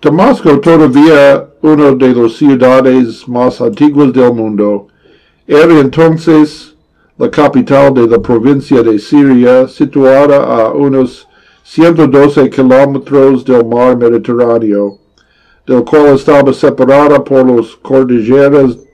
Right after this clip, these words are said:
del Líbano y ante Líbano. Para llegar a este destino, desde Jerusalén,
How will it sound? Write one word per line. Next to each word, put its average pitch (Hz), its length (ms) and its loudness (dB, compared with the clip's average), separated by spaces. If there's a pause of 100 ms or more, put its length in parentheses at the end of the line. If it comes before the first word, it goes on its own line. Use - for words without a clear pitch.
del 120 280 -2
Líbano 143 720 0
y 127 140 -4
ante 139 420 -2
Líbano. 101 680 -8 (1120)
Para 143 220 0
llegar 143 500 2
a 160 120 2
este 143 180 0
destino, 165 840 -2
desde 131 400 0
Jerusalén, 135 960 -2